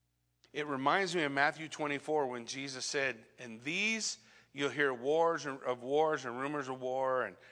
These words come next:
earthquakes and pestilence in various places." And then Jesus says, "But the end is not yet."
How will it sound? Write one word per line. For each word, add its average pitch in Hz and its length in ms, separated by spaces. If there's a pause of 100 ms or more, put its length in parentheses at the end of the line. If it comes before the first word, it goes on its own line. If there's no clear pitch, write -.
(160)
earthquakes 143 640
and 104 100
pestilence 135 720
in 104 80
various 139 320
places." 123 560 (400)
And 120 120
then 123 200
Jesus 117 340
says, 113 240
"But - 260
the 98 220
end 113 220
is 92 180
not 95 240
yet." 95 240